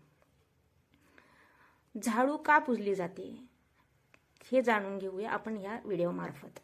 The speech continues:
झाडू, जी आपल्याला रोजच्या आयुष्यात एक सामान्य वस्तू वाटते, तीच दिवाळीच्या पवित्र दिवशी महालक्ष्मी देवीचे प्रतीक मानली आहे.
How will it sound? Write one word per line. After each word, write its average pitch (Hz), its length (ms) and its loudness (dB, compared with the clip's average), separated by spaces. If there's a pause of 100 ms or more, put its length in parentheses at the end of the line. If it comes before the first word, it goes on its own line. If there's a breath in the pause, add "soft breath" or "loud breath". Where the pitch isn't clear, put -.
(720 soft breath)
झाडू, 175 340 -4 (240)
जी 269 120 0
आपल्याला 262 480 2
रोजच्या 247 340 -2
आयुष्यात 208 320 -4
एक 240 140 -8
सामान्य 208 540 -2
वस्तू 190 280 -8
वाटते, - 480 -10 (160)
तीच 277 220 0
दिवाळीच्या 220 480 0
पवित्र 202 400 -2
दिवशी 202 360 -6
महालक्ष्मी 226 680 -2
देवीचे 196 400 -4
प्रतीक 185 460 -8
मानली 175 320 -4
आहे. 170 180 -10